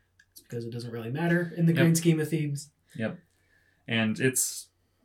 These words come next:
Speaker 2: it's, it's totally fine. It's fun to play. I enjoyed playing it on Switch,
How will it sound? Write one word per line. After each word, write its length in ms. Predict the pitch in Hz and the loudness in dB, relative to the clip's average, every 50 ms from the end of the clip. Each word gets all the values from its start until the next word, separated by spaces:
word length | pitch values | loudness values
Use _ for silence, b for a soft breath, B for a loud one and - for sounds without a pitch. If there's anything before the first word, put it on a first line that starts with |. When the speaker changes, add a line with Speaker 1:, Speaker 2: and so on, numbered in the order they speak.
| _ _ _ _ _ - | _ _ _ _ _ -2
Speaker 2:
it's, 260 | - - - - - | -2 -2 -2 0 2
it's 220 | 202 220 - - | 2 2 2 0
totally 540 | - - - 139 139 151 147 147 143 135 131 | -6 -2 2 2 4 4 4 4 2 2 0
fine. 440 | - - - 101 98 98 95 98 98 | 0 -4 -8 -6 -6 -4 -4 -4 -4
It's 160 | 104 107 - | -4 -6 -6
fun 240 | - - 143 147 143 | -4 -2 -2 -2 -2
to 60 | 135 | -2
play. 460 | - - - 104 101 101 98 95 92 | -4 -4 -2 -2 -2 0 -2 -2 -2
I 240 | 92 98 98 98 - - - | 0 -2 -2 -2 -4 -4 -4
enjoyed 380 | 107 110 107 - 135 135 131 131 | -2 -2 0 2 4 4 4 4
playing 220 | 131 117 113 110 | 2 0 0 0
it 60 | 107 104 | 0 -2
on 140 | 101 101 | -4 -6
Switch, 560 | 95 - - 107 101 - - - - - - | -6 -6 -4 -6 -6 -4 -6 -6 -8 -8 -12